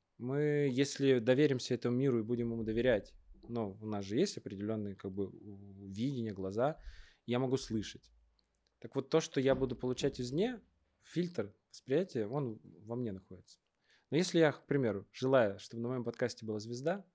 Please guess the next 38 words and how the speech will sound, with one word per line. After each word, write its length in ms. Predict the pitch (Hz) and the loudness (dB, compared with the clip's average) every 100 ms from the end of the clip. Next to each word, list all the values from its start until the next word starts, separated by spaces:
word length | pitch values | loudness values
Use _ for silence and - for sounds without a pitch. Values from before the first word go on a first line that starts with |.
| _ _ _ _ _ | _ _ _ _ _
то 80 | 160 | -4
это 120 | 156 | 0
реально. 360 | 113 98 92 92 _ _ _ _ | 2 2 -2 -10 _ _ _ _
Нужно 220 | 127 117 110 | -6 -6 -6
просто, 320 | 120 107 113 | -6 -8 -10
чтобы 260 | - 117 110 | -6 -4 -2
человек 460 | 127 120 110 - _ | 0 2 2 0 _
извне 500 | 117 113 127 170 190 _ _ _ _ - | -4 -2 0 0 -4 _ _ _ _ -8
убирал 280 | 120 127 139 | 2 4 4
остальные 420 | - 123 113 95 | 0 -4 -2 -4
твои 220 | - 95 | -4 -6
мысли, 360 | 95 92 - 95 _ - | -6 -12 -20 -20 _ -14
которые 360 | 110 117 113 | -6 -2 -2
тебя 260 | 110 110 120 | -2 0 0
отговаривают. 760 | 110 107 110 104 95 90 95 _ _ - - - | 0 -4 -2 -2 -2 -8 -16 _ _ -20 -20 -6
Потому 200 | 120 127 | -4 -4
что 260 | - 120 | -2 -2
для 180 | 107 123 | 0 0
того, 160 | 143 151 | 2 2
чтобы 360 | - 127 123 - _ | 0 -2 -2 -2 _
позвать 320 | 123 127 143 | 0 2 0
свою 140 | 127 110 | -2 -4
звезду, 480 | 120 127 156 175 - - | -2 -2 -2 -4 -8 -20
много 440 | 92 117 127 113 | -12 -4 -2 -2
не 60 | 101 | -4
надо, 200 | 92 92 | -6 -4
надо 120 | 123 | -4
позвать. 420 | - 104 90 90 _ _ _ _ _ _ _ | -4 -6 -6 -16 _ _ _ _ _ _ _
Всё 140 | - 113 | -8 -8
остальное — 380 | - 117 143 135 | -4 0 2 0
это 140 | - | 0
уже 280 | 107 123 123 _ | -2 -2 -4 _
задача. 480 | 101 104 92 - - - - 110 | -8 -6 -4 -8 -14 -20 -20 -12
И 180 | 117 117 | -8 -6
вот 160 | 113 131 | -4 -4
этот 420 | 123 - - 117 | -4 -10 -10 -6
человек 420 | - 135 247 - | 0 2 2 -2
извне, 460 | 113 117 110 98 | -4 -2 -4 -6